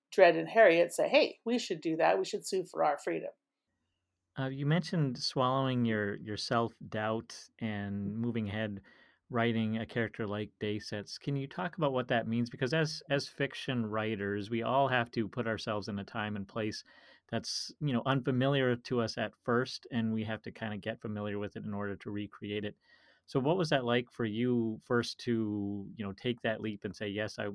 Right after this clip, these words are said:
Speaker 2: I'm gonna write this character," and then how did you familiarize yourself enough in order to, to write it so well?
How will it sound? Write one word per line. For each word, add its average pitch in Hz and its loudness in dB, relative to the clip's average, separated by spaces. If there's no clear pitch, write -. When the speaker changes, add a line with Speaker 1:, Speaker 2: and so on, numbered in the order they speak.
Speaker 2:
I'm 104 -6
gonna 107 -6
write 101 -6
this 101 -10
character," 104 -4
and 98 -4
then 98 -6
how 107 -6
did 104 -6
you 101 -6
familiarize 101 -6
yourself 101 -10
enough 98 -8
in 98 -12
order 95 -8
to, 107 -16
to 107 -10
write 95 -4
it 95 -12
so 104 -12
well? 98 -10